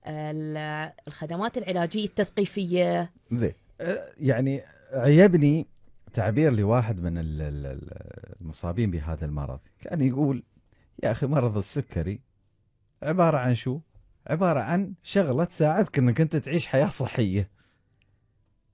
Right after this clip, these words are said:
Speaker 2: تساهم في عملية إنك أنت تعزز أنماط ال-، ال-، الحياة
Speaker 1: الحياة
Speaker 2: الصحية."
Speaker 1: الموجودة.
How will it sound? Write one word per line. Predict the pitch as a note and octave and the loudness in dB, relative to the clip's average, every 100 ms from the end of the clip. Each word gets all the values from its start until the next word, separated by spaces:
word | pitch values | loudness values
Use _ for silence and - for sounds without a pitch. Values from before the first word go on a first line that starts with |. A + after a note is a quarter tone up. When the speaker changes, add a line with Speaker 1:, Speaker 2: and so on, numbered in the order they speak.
| C#3+ | -2
Speaker 2:
تساهم | - F3+ F#3+ F#3+ | 2 4 6 6
في | E3+ | 4
عملية | A2+ C3 D3+ D#3+ C#3 | 0 2 2 2 2
إنك | B2+ | 0
أنت | D#3 B2 | -2 -6
تعزز | B2+ D#3 D#3 C#3+ | -2 0 0 2
أنماط | B2+ C#3 D3 C#3 | 2 4 2 0
ال-، | A#2+ G#2 | 0 2
ال-، | F#2+ F#2 F2+ | 0 0 0
الحياة | E2+ B2 C#3+ | 0 4 6
Speaker 1:
الحياة | C3+ - | 6 4
Speaker 2:
الصحية." | A#2 - D#3+ | 2 2 2
Speaker 1:
الموجودة. | - - D3+ C#3+ | 0 -2 -6 -10